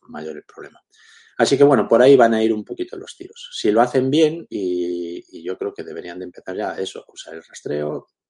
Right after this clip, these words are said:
la, aprovechando las leyes que se crearon durante, durante la pandemia. Ah, no, bueno, esperar, que, que no legislaron nada, eh, para las pandemias este gobierno. Bueno, pues nada, tenemos ahí en curso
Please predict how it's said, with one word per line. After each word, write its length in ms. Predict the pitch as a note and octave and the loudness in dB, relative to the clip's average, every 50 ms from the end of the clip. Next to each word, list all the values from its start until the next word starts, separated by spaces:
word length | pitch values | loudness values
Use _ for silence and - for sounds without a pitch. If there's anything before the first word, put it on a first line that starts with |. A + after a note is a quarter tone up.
| _ _ | _ _
la, 440 | _ - D2+ - - - - - _ _ _ _ _ _ _ _ - _ _ _ _ _ - | _ -20 -20 -20 -20 -20 -20 -20 _ _ _ _ _ _ _ _ -20 _ _ _ _ _ -20
aprovechando 500 | - _ - D#2+ D#2 - F2+ F2+ F2+ E2+ | -20 _ -10 -10 -8 -8 -8 -10 -8 -8
las 180 | E2+ E2+ E2 | -8 -8 -6
leyes 280 | F2+ G2 F#2+ F2 D#2+ - | -4 -4 -4 -4 -6 -8
que 100 | - E2+ | -12 -12
se 100 | F#2 F2 | -10 -8
crearon 340 | F2+ F2+ F2 F2+ F2+ F2+ F2+ | -6 -6 -6 -6 -8 -10 -12
durante, 300 | F#2 F2 F2+ F2 - F2+ F2+ F2+ F#2 F2+ F2+ - _ _ _ | -10 -10 -10 -10 -12 -14 -12 -12 -12 -12 -14 -18 _ _ _
durante 340 | F#2+ F#2+ F2+ F2 E2 D2+ - | -8 -6 -6 -6 -6 -8 -8
la 120 | F#2 E2+ | -10 -8
pandemia. 440 | - F#2 G2 A2 G2 F2 D#2 - _ _ _ _ _ _ _ - | -8 -6 -6 -6 -8 -8 -10 -14 _ _ _ _ _ _ _ -8
Ah, 80 | A2 | -4
no, 80 | A2+ A2+ | -2 -2
bueno, 180 | A2 G#2 F#2 | -2 -2 -4
esperar, 360 | E2 - - G#2 A#2 G#2+ F#2 - | -6 -6 -4 -2 -2 -2 -2 -2
que, 220 | F#2 - - _ _ _ _ _ | -8 -10 -10 _ _ _ _ _
que 140 | - - G2+ | -4 -2 0
no 140 | A#2 C3 C3+ | 2 4 4
legislaron 680 | C3 A2+ - - A#2+ G#2+ A2+ A2+ A2+ G#2 G2 G2 G2 A2 | 4 2 2 2 -2 0 2 0 0 0 -2 -6 -6 -4
nada, 400 | B2 C3 G#2 F#2+ E2+ E2 - _ _ _ _ _ _ _ _ - | -2 -2 -2 -2 -4 -6 -8 _ _ _ _ _ _ _ _ -10
eh, 100 | G2 F#2 - | -10 -10 -4
para 220 | - G2 G2+ F#2+ F#2+ | -2 0 0 2 0
las 180 | G2 F#2 - | 0 -2 -2
pandemias 640 | - G2 F#2+ G#2+ A#2 A2+ G2+ F#2+ F2+ F2 E2 - - | -4 -6 -6 -4 -4 -6 -6 -6 -8 -8 -10 -10 -12
este 200 | F#2 - F2+ F2 | -12 -10 -6 -6
gobierno. 380 | F#2+ A2+ A#2+ G#2 F2+ E2 D#2 | -2 -2 -2 -2 -4 -8 -14
Bueno, 260 | F2 F#2 E2 - - _ | -14 -14 -16 -16 -18 _
pues 160 | - F2+ F2 | -12 -10 -8
nada, 240 | G2 E2 - - _ - | -8 -10 -10 -10 _ -8
tenemos 360 | F#2+ F#2+ G2 F#2+ - - - | -8 -8 -8 -12 -14 -14 -14
ahí 320 | G#2 F#2+ F#2 F#2+ G#2 G#2+ G2 | -12 -10 -6 -6 -4 -4 -6
en 120 | F#2+ - | -6 0
curso 420 | - B2 B2 - - F#2 E2 - | 2 2 2 2 0 -8 -8 -8